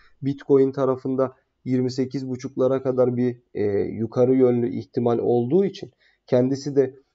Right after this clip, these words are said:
e, bunun üzerine bu aradaki direnç bölgesinin de aslında, e, kırılma ihtimalinden söz etmiş bulunuyor.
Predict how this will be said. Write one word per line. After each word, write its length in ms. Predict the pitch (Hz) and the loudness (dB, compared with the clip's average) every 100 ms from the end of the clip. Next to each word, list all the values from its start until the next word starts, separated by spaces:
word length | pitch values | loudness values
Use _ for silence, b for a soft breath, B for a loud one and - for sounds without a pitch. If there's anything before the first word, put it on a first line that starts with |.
| - | -4
e, 220 | 113 117 | -2 0
bunun 220 | 127 151 | 0 0
üzerine 460 | 143 117 117 123 165 - _ _ | 0 2 2 0 -4 -8 _ _
bu 220 | 131 131 123 | -2 0 2
aradaki 600 | 127 123 123 135 147 - _ _ _ _ _ _ - 127 | 2 4 2 0 -2 -2 _ _ _ _ _ _ -8 2
direnç 360 | 127 123 123 | 2 2 0
bölgesinin 640 | 131 123 123 117 127 120 | 2 2 2 -2 -2 -2
de 60 | 113 | -2
aslında, 580 | 110 104 - 123 160 139 | -4 -6 -6 -2 -2 0
e, 260 | 113 110 | 0 -2
kırılma 420 | 110 131 127 127 123 | -2 2 2 2 0
ihtimalinden 840 | 123 127 117 110 110 113 156 165 b b b | -2 -4 -2 -2 -2 -2 -4 -4 b b b
söz 300 | _ 147 139 | _ 2 4
etmiş 500 | 131 123 160 165 - _ _ _ 131 | 4 2 -4 -6 -10 _ _ _ -2
bulunuyor. 560 | 151 190 147 123 143 | 4 6 6 2 -2